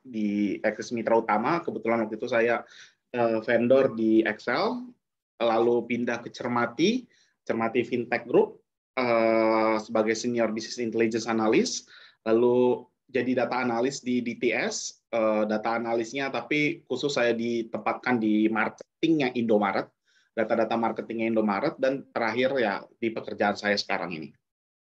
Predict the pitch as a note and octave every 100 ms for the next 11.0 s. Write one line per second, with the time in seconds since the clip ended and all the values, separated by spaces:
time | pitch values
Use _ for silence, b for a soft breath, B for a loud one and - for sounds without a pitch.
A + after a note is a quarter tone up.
0 | - B B B _ _ _ _ _ _
1 | _ _ _ _ _ _ _ C3+ D#3 D#3
2 | D#3 D3 D3 D3 D3 D#3 G#3+ F3+ D3 A#2+
3 | A#2 A2+ A2 A#2+ A2+ G#2+ G#2 G#2 G2 F2
4 | - A2 A2+ A2 G#2+ A#2 A#2+ D#3+ D3+ C3+
5 | D#3+ C#3+ A#2 A2+ A2 A2 A2+ A2 A2 A#2
6 | G#2+ A2 G#2+ A2+ A2+ G#2+ G#2+ G#2+ C#3 G#3
7 | - B B - A#2 C3 - D#3+ C#3+ D#3
8 | C#3+ C#3+ C3+ C3 C3 B2+ B2+ C#3+ C#3 A#2
9 | B2 A#2 A#2 A2+ A#2 A#2+ A#2 A#2 - -
10 | A2+ A2 A2+ B2 A#2 - D3+ B2+ - A2+